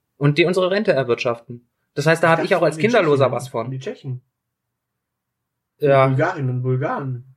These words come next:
Speaker 1: Ja, auch die sollte man steuerlich begünstigen. Aber, äh, grundsätzlich mal ist, äh, sind, sind Kinder das, was, äh, irgendwann mal unsere Gesellschaft, äh, sein wird. Und wenn man kein totales Arschloch ist, hat man ein Interesse daran, dass es auch in Zukunft in der Gesellschaft geben wird.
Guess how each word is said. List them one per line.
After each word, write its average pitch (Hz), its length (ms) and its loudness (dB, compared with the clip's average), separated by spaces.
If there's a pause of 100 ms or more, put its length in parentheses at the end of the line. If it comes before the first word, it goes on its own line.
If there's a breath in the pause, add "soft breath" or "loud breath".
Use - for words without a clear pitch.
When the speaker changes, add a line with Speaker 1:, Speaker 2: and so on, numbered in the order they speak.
(360)
Speaker 1:
Ja, 165 300 0
auch 151 160 0
die 170 140 -6
sollte 160 220 2
man 135 140 -4
steuerlich 135 420 0
begünstigen. 131 640 -10
Aber, 131 880 0
äh, - 20 -20 (720)
grundsätzlich 180 420 2
mal 175 180 2
ist, 156 160 -4
äh, 147 460 2
sind, 147 240 -4
sind 160 160 -2
Kinder 190 220 2
das, 175 280 0
was, 160 260 0
äh, 160 180 0
irgendwann 180 420 2
mal 165 180 0
unsere 156 220 -4
Gesellschaft, 156 600 0
äh, 143 160 0
sein 151 260 2
wird. 156 120 2
Und 151 60 -2
wenn 147 120 2
man 143 80 2
kein 147 140 0
totales 156 400 0
Arschloch 117 300 2
ist, 147 120 0
hat 135 140 2
man 139 360 -2
ein 131 40 -8 (120)
Interesse 139 360 0
daran, 135 300 2
dass 135 120 2
es 135 80 -6
auch 131 140 -4
in 135 60 -6
Zukunft 147 260 -8
in - 40 -14
der 131 60 0
Gesellschaft 131 400 0
geben 156 200 2
wird. 110 260 -2